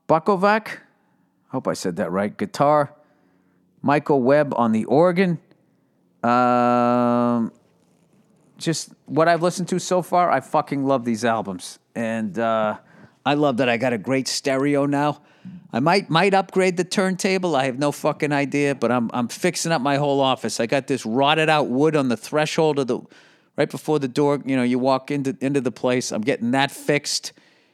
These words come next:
And, um, and then downstairs, my garage is just totally just not fucking, it's not lit up the way it needs to be lit. It's, like, too fucking weak. And I don't know if you can just fix it with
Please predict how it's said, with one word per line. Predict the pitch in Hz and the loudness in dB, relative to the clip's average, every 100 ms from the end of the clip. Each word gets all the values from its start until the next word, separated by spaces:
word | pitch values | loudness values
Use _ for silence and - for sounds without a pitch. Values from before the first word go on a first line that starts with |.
| _ _ _ _ | _ _ _ _
And, | 117 113 113 113 113 110 107 | -6 -4 -2 -2 -4 -4 -2
um, | 113 110 110 107 107 101 - _ | 0 0 0 0 -2 -6 -12 _
and | 117 127 | -2 0
then | 123 | 2
downstairs, | 131 127 - 135 123 - | 2 2 0 0 0 -2
my | 117 117 | -4 -4
garage | 107 107 113 113 | -2 0 0 0
is | 101 | -4
just | - 107 - | -6 -8 -6
totally | - 113 104 101 | -4 -2 -2 -6
just | 85 107 - | -6 -8 -6
not | 101 95 - | -6 -6 -6
fucking, | 107 95 92 92 - _ _ _ _ _ _ _ _ _ _ _ - | -4 -4 -6 -8 -12 _ _ _ _ _ _ _ _ _ _ _ -12
it's | - - | -8 -4
not | 110 - | -4 -2
lit | 104 101 | -4 -2
up | 95 - - | -4 -8 -6
the | |
way | 98 95 | -4 -2
it | 87 | -4
needs | 95 85 | -8 -8
to | 80 | -8
be | 82 | -6
lit. | 82 90 | -6 -6
It's, | 87 | -6
like, | 98 | -6
too | - 123 107 | -4 -2 -2
fucking | - 104 - 95 | -2 -4 -2 -4
weak. | 92 98 | -4 -4
And | 104 | -2
I | 110 139 | 0 2
don't | 139 | 0
know | |
if | 117 | 0
you | 113 | -2
can | 107 | -4
just | 98 - | -6 -4
fix | 117 - | -4 -4
it | - | -6
with | 101 | -6